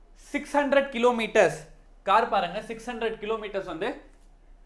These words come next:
how many hours? eleven ஹார்ஸ்ல வந்து travel பண்ணுது. And another eight hundred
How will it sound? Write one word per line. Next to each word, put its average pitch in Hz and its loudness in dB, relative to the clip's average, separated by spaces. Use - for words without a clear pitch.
how 208 2
many 233 -4
hours? 170 2
eleven 202 0
ஹார்ஸ்ல 202 -4
வந்து 190 -8
travel 170 0
பண்ணுது. 143 -6
And 233 0
another 285 2
eight 254 0
hundred 247 -4